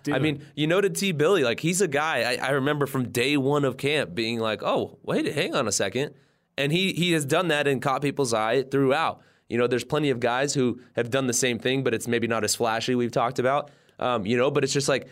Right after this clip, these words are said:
Speaker 2: seeing, seeing the growth of guys like him, you know, a guy like Zamir White, who we didn't see early on in camp, came on, popped, and has continued to do that. Uh,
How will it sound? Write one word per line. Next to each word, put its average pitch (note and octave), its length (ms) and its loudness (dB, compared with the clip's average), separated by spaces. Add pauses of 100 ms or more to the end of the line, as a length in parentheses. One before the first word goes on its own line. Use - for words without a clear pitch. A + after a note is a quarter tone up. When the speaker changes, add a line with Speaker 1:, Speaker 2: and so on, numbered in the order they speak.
(140)
Speaker 2:
seeing, F3+ 400 2
seeing F#3+ 280 0
the D3+ 60 2
growth B2+ 360 2
of G#2 100 -2
guys A2 320 0
like G#2 160 0
him, F#2 320 -2
you F#2+ 100 -2
know, A2 200 0 (160)
a - 80 -2
guy A#2 140 0
like B2+ 160 0
Zamir B2 300 0
White, C3 200 2
who A#2 100 -2
we B2 80 2
didn't B2+ 180 -2
see C#3+ 280 0
early B2+ 280 4
on C#3 220 0
in A2 140 -2
camp, A2 300 -2 (320)
came A#2 260 -2
on, B2+ 240 -2
popped, - 440 -4
and A2 120 -6
has A2 100 -4
continued B2+ 520 -2
to G2+ 40 -2
do B2 200 0
that. F#2+ 260 -2
Uh, G#2+ 220 -2